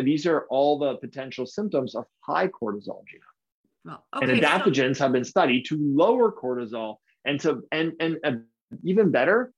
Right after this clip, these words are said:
Speaker 1: balance cortisol. Like, you know, one of the favorites, one that's in that formula is called ashwagandha. Most people have heard of this, like, ashwagandha
Speaker 2: Yeah.
Speaker 1: herb, and it, it, it is, um, well researched to help balance cortisol levels. And what that means is that people that have had high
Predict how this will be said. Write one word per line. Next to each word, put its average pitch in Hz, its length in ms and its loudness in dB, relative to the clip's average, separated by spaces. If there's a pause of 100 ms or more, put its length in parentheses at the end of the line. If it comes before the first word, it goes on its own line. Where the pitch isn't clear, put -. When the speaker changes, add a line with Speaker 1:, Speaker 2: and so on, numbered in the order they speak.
(220)
Speaker 1:
balance 143 460 0
cortisol. 101 340 -6
Like, 107 180 -4
you 151 100 0
know, 151 80 2
one 156 200 2
of 170 60 0
the 165 60 0
favorites, 139 560 0
one 127 220 -8
that's 120 260 -8
in 127 120 -2
that - 200 -4
formula 123 300 0
is 117 100 -2
called 117 220 -2
ashwagandha. 104 640 -4 (180)
Most 131 160 -2
people 147 280 2
have - 100 -14
heard 120 160 6
of 104 60 -2
this, 98 220 -4
like, 107 240 0
ashwagandha 107 880 -2 (300)
Speaker 2:
Yeah. 180 80 2
Speaker 1:
herb, 110 180 4
and 98 120 -4
it, 98 180 -6
it, 110 180 -2
it 113 160 0
is, 107 320 -4 (480)
um, 113 280 0
well 127 340 2
researched 127 560 -2
to 120 100 -6
help 113 340 -6
balance 104 760 -8
cortisol 117 500 2
levels. 131 360 2
And 113 120 -6
what 127 120 0
that 127 180 0
means 160 260 0
is 123 140 4
that 117 260 -2
people 131 220 -2
that 127 160 0
have 117 80 -4
had 117 240 -8
high 101 260 -6